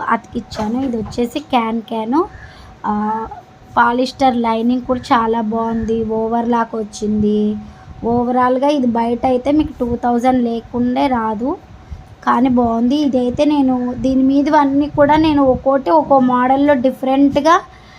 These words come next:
స్టిచ్చింగ్ చేశాను. అది మీకు తర్వాత నెక్స్ట్ వీడియోలో పెడితే ఎలా స్టిచ్చింగ్ చేశాను అనేది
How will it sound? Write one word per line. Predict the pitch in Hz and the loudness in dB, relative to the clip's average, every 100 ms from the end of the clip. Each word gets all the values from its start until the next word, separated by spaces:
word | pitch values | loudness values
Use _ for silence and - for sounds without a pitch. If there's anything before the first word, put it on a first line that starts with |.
| - - | -20 -12
స్టిచ్చింగ్ | - 302 - 320 311 311 | -4 -2 0 2 4 4
చేశాను. | 254 247 254 233 233 277 - - - - - - 240 | 2 2 0 0 0 -2 -4 -8 -20 -20 -20 -6 -2
అది | 240 | 0
మీకు | 247 240 - 233 240 233 233 233 233 - - | 0 -2 -4 -4 -2 -2 -4 -6 -8 -10 0
తర్వాత | 247 247 254 262 | 2 4 2 2
నెక్స్ట్ | 269 247 - - | 0 0 -4 -6
వీడియోలో | 277 277 269 277 262 | 0 2 4 4 2
పెడితే | 240 220 247 233 | -2 -6 -2 -2
ఎలా | 226 247 | 0 0
స్టిచ్చింగ్ | 247 240 208 240 247 | -2 -6 -6 -2 0
చేశాను | 247 226 220 220 214 220 | 0 -2 -4 -6 -6 -6
అనేది | 214 214 214 214 240 359 | -4 -4 -4 -4 -2 -2